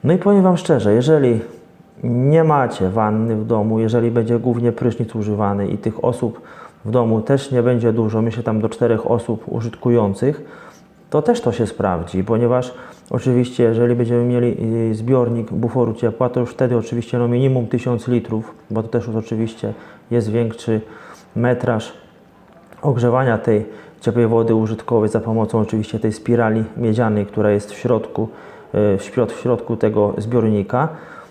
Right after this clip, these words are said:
Niemniej jednak, y, warto zastanowić się nad taką opcją. Dlaczego? Dlatego, że jedna trzecia energii, która jest tak naprawdę, y, w tym zbiorniku, y, buforu ciepła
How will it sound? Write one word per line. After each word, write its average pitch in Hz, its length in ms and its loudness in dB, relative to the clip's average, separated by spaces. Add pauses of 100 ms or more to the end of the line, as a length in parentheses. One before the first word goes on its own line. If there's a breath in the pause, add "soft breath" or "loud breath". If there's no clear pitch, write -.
(140)
Niemniej 143 460 4
jednak, 135 520 2 (600)
y, 110 40 0
warto 135 680 0
zastanowić 127 680 0
się 104 180 -2
nad 110 420 -2
taką 113 320 0
opcją. 113 420 -2
Dlaczego? 113 440 2
Dlatego, 127 460 2
że 120 200 2 (540 loud breath)
jedna 143 300 2
trzecia 143 480 0
energii, 123 520 2
która 110 300 0
jest 110 180 0
tak 120 140 -2
naprawdę, 120 600 0 (460 loud breath)
y, 107 100 2
w - 80 -14
tym 123 240 2
zbiorniku, 120 800 2 (440 loud breath)
y, 110 180 4
buforu 123 440 2
ciepła 135 520 0